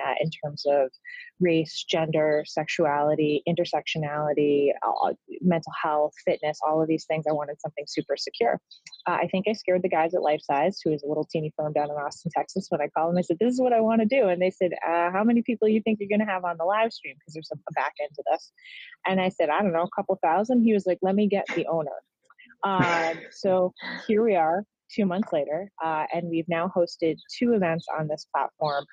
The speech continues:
where Allison and a special guest and a mental health counselor have had the opportunity to talk with the community, um,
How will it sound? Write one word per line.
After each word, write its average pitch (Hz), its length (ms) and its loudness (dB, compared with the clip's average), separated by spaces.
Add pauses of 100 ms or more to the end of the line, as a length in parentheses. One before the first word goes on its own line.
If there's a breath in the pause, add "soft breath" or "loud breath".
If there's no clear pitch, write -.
(220 soft breath)
where 165 120 2
Allison 156 440 0
and 151 320 -2
a 160 120 2
special - 380 -2
guest 143 340 0
and 147 160 -4
a 143 40 -8
mental 147 260 -4
health 156 160 -2 (100)
counselor 135 380 0
have 135 220 -2
had 139 140 2
the 139 120 2
opportunity 143 800 0 (340 loud breath)
to 185 140 2
talk 151 260 -4
with 202 140 -2
the 226 80 0
community, 160 720 2 (340 loud breath)
um, 160 280 0